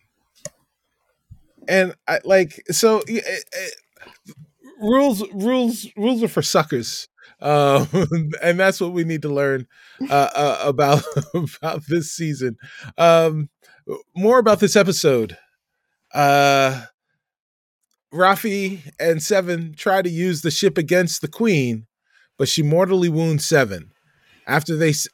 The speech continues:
after they send Rios, Teresa, and her son to safety, Picard and Talon escape from Soong and the drones in the tunnels beneath the, uh, and the drones, and the drones in the tunnels beneath the chateau. Why did it seem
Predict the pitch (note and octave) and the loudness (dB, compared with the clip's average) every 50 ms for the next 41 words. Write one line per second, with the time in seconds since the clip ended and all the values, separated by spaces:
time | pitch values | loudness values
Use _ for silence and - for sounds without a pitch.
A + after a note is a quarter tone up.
0 | - - C3 D#3 D#3+ - G3+ F#3 F#3 F3 D3+ - - F3+ F3 E3 D#3 E3 F3 F3 | -8 -4 -2 -2 -2 0 0 0 0 0 -2 0 2 2 2 2 0 0 2 2
1 | F3+ F3 E3+ - - - - - E3 D#3+ F3 D#3+ - F#3 E3+ D#3+ D3+ D3+ D3 C3+ | 2 2 0 -2 -4 -8 -6 -6 -4 -4 -2 -2 0 2 2 2 2 2 0 -2
2 | - - F3+ E3 D3+ D3 - - G3+ G3 F3+ D3 - C#3 A#2+ A#2 A2+ - _ _ | -2 -4 -4 -4 -4 -6 -2 -2 0 0 -2 -2 -4 -4 -4 -4 -6 -8 _ _
3 | - _ _ - C3+ - - G#3 G#3+ G#3 F#3+ - - F#3+ F3+ F3+ F3 E3 E3+ D#3+ | -20 _ _ -12 -8 -6 -2 -2 -2 -2 -2 0 0 0 0 2 0 -2 -2 -4
4 | - C3 - - - F3 E3+ E3+ E3 - E3+ D3+ D3 - - D#3+ D3+ C#3 C3 B2+ | -6 -6 -8 -4 -2 -2 -2 -2 -4 -6 -8 -6 -6 -4 -2 0 0 0 0 -2
5 | B2 A#2+ A#2 _ _ _ _ _ _ - - C#3+ C3+ C3+ B2 G#2+ C3 D3+ D#3+ E3+ | -6 -8 -12 _ _ _ _ _ _ -6 -2 0 2 2 0 2 2 2 2 4
6 | F3+ D#3+ F3+ F3 E3 D3 - - F3+ D#3 D3 C3+ C3+ C3 B2 A2+ - _ _ - | 2 2 0 0 -2 -4 -2 -2 -2 0 0 0 0 -2 -4 -6 -12 _ _ -6
7 | D3+ C3+ C3+ C3+ B2+ _ - C#3+ B2 - - B2 B2+ A#2 - C3+ C#3+ C#3 B2 A2+ | -6 -4 -4 -6 -8 _ -4 -4 -4 -4 -4 -6 -6 -6 -6 -6 -4 -4 -4 0
8 | E3+ G#3+ G#3 G3 F3+ E3 D3 - - _ _ - D#3 F3 G3 G#3 A3 G#3+ E3 A3 | 0 0 0 0 -2 -4 -6 -10 -14 _ _ -2 2 2 2 2 0 -2 -2 0
9 | A#3+ G#3+ D3+ A#2 G#2+ G#2+ A2+ - - _ _ _ _ _ - D#3+ D3+ C#3+ - G3 | 0 0 0 -2 -4 -8 -10 -14 -16 _ _ _ _ _ -8 -6 -6 -6 -4 -2
10 | F#3 D#3+ C#3+ A2+ G#2 C3+ C3 C3 B2 - C3+ - - B2+ A2+ - - F3+ - - | -2 -2 -2 -2 -2 -4 -6 -6 -6 -6 -6 -2 -2 -2 -2 2 2 2 2 2
11 | - _ _ _ _ _ _ _ _ _ _ _ _ _ _ _ _ _ _ _ | -6 _ _ _ _ _ _ _ _ _ _ _ _ _ _ _ _ _ _ _
12 | _ _ _ _ _ _ _ _ _ _ _ _ _ _ _ - B2 E3 F#3 G#3 | _ _ _ _ _ _ _ _ _ _ _ _ _ _ _ -4 0 2 2 2
13 | C4 B3 A#3+ A3+ - - A3 G3+ F#3+ F#3 F3+ F3+ F3+ F3 F3 | 2 2 0 0 0 2 2 2 2 2 0 -2 -2 -4 -6